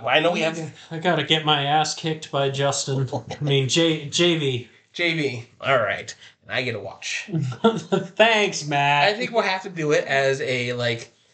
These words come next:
Speaker 1: the event where it's like, I'm gonna be the commentator with the mic. Like, "Oh my God, Adam Clay's, he's in eighth place again."
Speaker 2: <laughs> I was gonna say, um, the other day, uh, my lady and I were playing, uh,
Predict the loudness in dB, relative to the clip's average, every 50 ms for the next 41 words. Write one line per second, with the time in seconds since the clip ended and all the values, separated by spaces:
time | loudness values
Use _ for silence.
0 | _ _ _ _ _ -18 -10 -6 2 2 4 2 2 0 2 2 2 2 0 -4
1 | -6 -2 0 0 0 0 0 -2 -2 -2 -2 -2 0 0 2 2 2 2 2 0
2 | -2 -4 -2 -2 -2 -2 0 0 0 2 2 2 2 2 0 -2 -2 -2 -2 2
3 | 2 2 2 2 0 4 6 6 6 6 4 0 0 0 0 0 0 0 2 2
4 | 2 2 2 -2 -6 -6 -4 -4 -4 -4 -6 -8 -12 -14 -18 -20 -10 -2 2 2
5 | 4 4 4 4 4 4 2 2 -2 -4 -2 0 0 0 0 0 0 0 2 4
6 | 2 4 4 2 0 0 0 0 0 0 -2 -6 -14 _ _ _ _ _ _ _
7 | _ _ _ _ _ _ _ _ _ _ _ _ _ _ -20 -20 -20 -6 0 2
8 | 2 2 2 -2 -2 0 0 0 0 0 -4 -2 -2 -2 -2 -2 -2 -2 0 2
9 | 2 2 0 0 -4 -6 -8 -12 _ 0 2 4 4 4 2 0 0 0 0 0
10 | 0 0 0 0 0 -2 -4 -4 -2 -2 0 0 -2 -2 -6 -8 -12 -16 _ _
11 | _ _ -20 -20 -20 -16 _ -14 -8 0 2 2 2 2 0 -4 -4 0 2 2
12 | 2 2 0 -4 -4 -4 -2 -2 -2 -2 -2 -2 -2 -2 -4 -2 -2 -2 -2 0
13 | -2 -2 -4 -4 -6 -4 0 0 0 2 2 -2 -4 -6